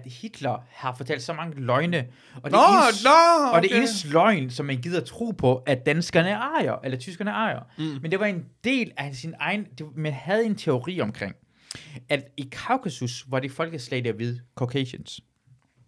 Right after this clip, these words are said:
Speaker 1: Og, øh, en, en af delene, der gik sydpå, og en, der gik nordpå.
Speaker 2: Knowledge.
Speaker 1: Øh, og derfor er det indoeuropæisk. Vores sprog, øh, i,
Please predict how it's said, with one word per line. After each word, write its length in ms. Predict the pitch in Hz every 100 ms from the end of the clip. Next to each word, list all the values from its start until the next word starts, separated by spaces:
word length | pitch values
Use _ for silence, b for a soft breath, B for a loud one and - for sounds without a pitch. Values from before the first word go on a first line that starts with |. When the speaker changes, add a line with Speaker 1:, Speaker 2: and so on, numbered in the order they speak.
| _ _ _ - - -
Speaker 1:
Og, 340 | 117 120 123 135
øh, 220 | 123 120
en, 240 | 151 185 180
en 180 | 151 160
af 60 | 127
delene, 280 | 143 131
der 60 | 120
gik 140 | 107
sydpå, 380 | - 202 202 147 139 _ _ 123 B B
og 40 |
en, 60 | 120
der 140 | 135
gik 100 | 117
nordpå. 320 | 113 151 185 208
Speaker 2:
Knowledge. 420 | 107 - - - b b b b _
Speaker 1:
Øh, 280 | 139 127 127 127
og 80 |
derfor 180 | 143 147
er 60 | 139
det 80 | 147
indoeuropæisk. 420 | 160 127 127 123
Vores 160 | 131
sprog, 360 | - - 147 131
øh, 180 | 123 110 -
i, 160 | 120